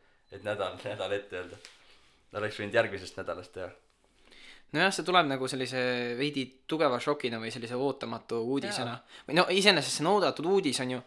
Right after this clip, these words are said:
Speaker 2: aga lihtsalt ongi, et see, see kuidagi ikkagi mõjub šokina
Speaker 1: Mm.
Speaker 2: või sellise, noh, paugu pealt, et nüüd, nüüd, nüüd on nagu probleem.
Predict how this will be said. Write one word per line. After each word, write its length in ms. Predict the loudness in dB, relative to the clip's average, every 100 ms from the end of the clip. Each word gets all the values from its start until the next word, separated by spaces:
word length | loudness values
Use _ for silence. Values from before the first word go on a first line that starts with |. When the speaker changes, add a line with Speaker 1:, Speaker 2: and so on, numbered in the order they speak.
| -16 -18 -4
Speaker 2:
aga 180 | 0 2
lihtsalt 280 | 2 2 2
ongi, 180 | 2
et 140 | 2 0
see, 460 | 0 2 0 0 -2 -6
see 160 | -6 -2
kuidagi 300 | 2 2 0
ikkagi 300 | -2 -2 0
mõjub 240 | 0 0 -2
šokina 400 | -6 -8 -8 -12 -16
Speaker 1:
Mm. 180 | -12 -6
Speaker 2:
või 140 | -4 -4
sellise, 360 | -4 -2 -2 -2 -2 -6 -12 -20 _ -8
noh, 200 | -6 -8 _ -16 4
paugu 320 | 6 8 6
pealt, 200 | 2 0
et 120 | -2
nüüd, 240 | -2 -2 0
nüüd, 300 | -2 -2 2
nüüd 240 | 4 4
on 80 | 2
nagu 160 | -2 -4
probleem. 400 | -4 -4 -6